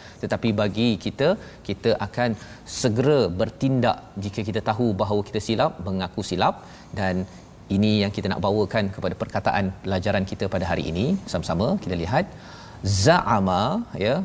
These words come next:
perkataan yang wujud pada ayat enam puluh itu menerangkan tentang istilah mengaku dengan amat yakin. Ha, "yaz'umuna annahum amanu." Jadi, apakah yang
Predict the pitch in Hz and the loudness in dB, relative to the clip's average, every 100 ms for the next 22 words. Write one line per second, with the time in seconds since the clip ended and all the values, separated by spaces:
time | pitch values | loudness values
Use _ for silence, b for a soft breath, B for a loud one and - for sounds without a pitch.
0 | - - 101 - 113 107 104 101 104 120 | -4 -4 0 0 2 0 0 -2 -2 0
1 | 127 - 98 104 101 98 - 110 113 104 | -2 -2 -2 2 4 2 2 2 2 2
2 | 107 117 113 90 - 156 196 107 98 113 | -2 0 0 -2 0 0 0 -2 0 0
3 | 110 120 110 107 98 104 - - 107 110 | 0 -2 -2 -2 -4 -4 -4 -2 0 0
4 | 107 - - - - - - - - - | -2 -14 -20 -18 -18 -20 -20 -20 -18 -4
5 | 110 131 131 139 - 156 98 120 120 127 | 2 2 2 0 0 0 2 0 0 0
6 | 123 - 123 123 - 98 - 90 - - | -2 -2 0 0 0 -2 0 -4 -6 -16
7 | - 87 80 71 92 123 104 107 113 165 | -12 -6 -4 2 4 2 0 0 2 2
8 | 160 120 123 104 104 107 104 131 104 87 | 2 0 0 0 -2 -2 0 0 0 -2
9 | 78 - B B B B 107 - - 165 | -6 -10 B B B B 2 2 2 0
10 | 139 131 120 127 | 0 0 0 0